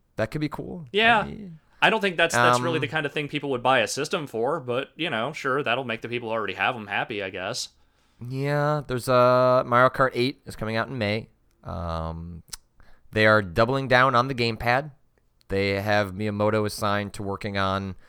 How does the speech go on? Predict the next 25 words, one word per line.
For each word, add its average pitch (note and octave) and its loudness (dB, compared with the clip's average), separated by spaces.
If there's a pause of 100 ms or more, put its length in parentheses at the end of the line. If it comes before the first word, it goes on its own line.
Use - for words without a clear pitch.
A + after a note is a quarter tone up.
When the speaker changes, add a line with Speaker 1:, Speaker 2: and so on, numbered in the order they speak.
(400)
Speaker 1:
I F2+ -6
guess, F#2+ -4
uh, F2 -2
a F#2+ -6
new F#2+ -6
I F2+ -2
P F#2 -8 (140)
that F2 -4
is E2+ -6
going F2 -8
to E2+ -14
make F2 -8 (380)
use F#2+ -8
of F#2+ -8
that. F#2+ 0 (280)
Um, F2+ -10
so F2 -6 (500)
they're C#3+ 4
not F3+ 8
giving F#3 4
up F3+ 4
on F3+ 4
the D#3+ 0
Wii D3+ 2
U, C#3+ 2